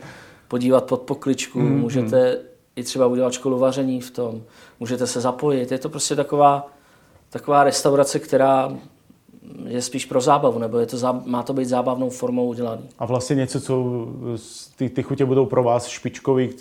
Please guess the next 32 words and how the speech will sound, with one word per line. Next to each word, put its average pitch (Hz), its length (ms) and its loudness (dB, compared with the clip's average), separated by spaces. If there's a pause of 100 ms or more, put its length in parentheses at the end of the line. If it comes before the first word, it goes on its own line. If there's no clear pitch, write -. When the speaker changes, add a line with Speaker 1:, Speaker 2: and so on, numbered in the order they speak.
Speaker 2:
co, 143 180 -2
co - 420 -10
vám 120 200 2
jako 120 180 -4
nejvíc 113 260 -4
chutná. 95 420 -12 (440)
Speaker 1:
Ano, - 160 -2
Speaker 2:
Dejme 123 180 0
Speaker 1:
ano. 139 80 0
Speaker 2:
tomu. 90 160 -8 (300)
Takže 147 200 0
vlastně 175 380 6
u 160 100 6
toho 156 240 6
stolu 156 320 4
Jana 151 140 8
Punčocháře, 151 480 2
že 143 60 -2
se 135 60 -4
provozuje 139 400 2
takový 139 280 -2
trošku 135 300 -4
jako 139 200 -6 (200)
gastronomický 135 720 -6
porno. 101 360 -8 (640)
Speaker 1:
No 123 60 2
nevím, 123 200 4
jestli 123 180 0
porno. 113 460 -2
Speaker 2:
<laughs> - 60 -8 (640)
No, - 140 0
gastronomický. 135 800 0